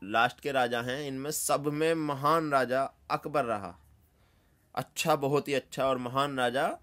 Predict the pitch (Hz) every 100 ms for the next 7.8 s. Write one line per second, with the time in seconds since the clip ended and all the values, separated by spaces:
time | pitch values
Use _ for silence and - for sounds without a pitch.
0 | _ _ _ - 143 156 165 127 113 104
1 | - - _ _ - 123 147 151 113 107
2 | 107 120 120 123 131 131 127 120 131 127
3 | 135 120 113 107 107 110 113 113 120 120
4 | 123 123 127 139 190 - - - - -
5 | - - - - 107 120 - 139 151 143
6 | 147 139 135 135 - 131 135 160 175 120
7 | 127 127 147 147 147 160 185 190